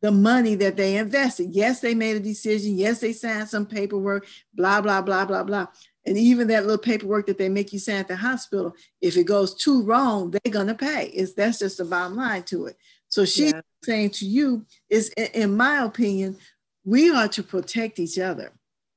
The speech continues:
Speaker 1: you know, protect each other at all costs and protect the next person better than yourself. So if you wanna jump into something stupid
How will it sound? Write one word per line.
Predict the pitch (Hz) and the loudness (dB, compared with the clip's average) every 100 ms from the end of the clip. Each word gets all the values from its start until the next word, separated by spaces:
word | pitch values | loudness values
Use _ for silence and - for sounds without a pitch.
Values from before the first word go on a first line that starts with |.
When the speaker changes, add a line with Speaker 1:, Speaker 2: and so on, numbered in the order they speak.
| _ | _
Speaker 1:
you | 214 214 | 2 4
know, | 185 180 175 | 4 2 -2
protect | - 202 196 247 247 | 0 0 0 0 0
each | 254 214 | 0 0
other | 220 214 214 - | 2 2 0 0
at | 175 - | -4 -2
all | 196 202 | -2 -2
costs | - 190 180 - | -2 -2 -2 -2
and | 208 180 | -2 0
protect | 185 185 254 233 | -2 -2 -4 -2
the | 175 | -2
next | 196 262 - | 0 -2 -2
person | 180 170 196 180 - - _ | -6 -6 -6 -8 -10 -20 _
better | - 202 202 | 2 4 4
than | 196 | 2
yourself. | 190 180 269 175 | 0 0 0 -2
So | - | -2
if | 170 | -2
you | 190 277 | 2 2
wanna | 277 240 | 4 0
jump | 185 214 208 | 0 -2 -4
into | 196 | -10
something | 196 196 180 175 | -6 -6 -4 -8
stupid | - 277 269 214 180 170 | -6 -2 0 0 -2 -2